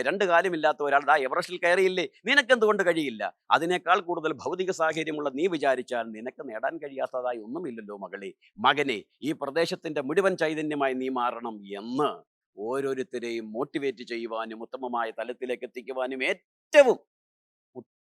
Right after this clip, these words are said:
ഉത്തമമായ കൃതിയാണ് ഭഗവത്ഗീത. ഭഗവത്ഗീതയ്ക്ക് തുല്യം ഒന്നുമില്ല. കാരണം ഭഗവാനാൽ പറയപ്പെട്ടിട്ടുള്ളതാണ്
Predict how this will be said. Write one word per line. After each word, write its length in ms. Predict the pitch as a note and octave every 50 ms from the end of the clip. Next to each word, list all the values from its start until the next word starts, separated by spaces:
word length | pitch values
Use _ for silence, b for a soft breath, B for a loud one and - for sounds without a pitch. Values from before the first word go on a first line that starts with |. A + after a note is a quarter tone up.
| _ - C4
ഉത്തമമായ 400 | B3+ B3+ B3+ A#3+ A3 G3 F#3 E3+ D3+ B2+
കൃതിയാണ് 420 | C3 B2+ B2+ B2 A2 F#2+ F#2 G2 F#2+ -
ഭഗവത്ഗീത. 500 | - G#2 G#2+ G#2+ G#2 G2 F#2+ F#2 E2+ - - _ b b b b
ഭഗവത്ഗീതയ്ക്ക് 800 | A2 B2 C3+ D3 F3 G3 A3 A3+ A3 G3+ G#3+ G3+ F#3 F#3 D#3 F3+ C3+
തുല്യം 300 | C#3+ C#3 D3 D#3+ D#3+ C3+ A#2+ A#2
ഒന്നുമില്ല. 480 | A#2 A#2 C3 C#3+ C#3 A#2+ G#2 A2 A2 G#2+ F#2+ F2+
കാരണം 340 | G2 A2 B2+ C#3+ C3 G#2 F2 _ _ _ _ - G2+ F#2 G2
ഭഗവാനാൽ 720 | - B2 C#3+ F#3 G3+ G#3+ G#3+ G#3+ A3 G#3+ G3 F#3 F3+ G#3+ A#3+ - -
പറയപ്പെട്ടിട്ടുള്ളതാണ് 960 | D3+ C#3+ E3 G3+ A#3+ A#3+ G3 G#3+ F#3 D#3 E3+ D3 D3 C#3 C3 C3 B2+ B2+ D3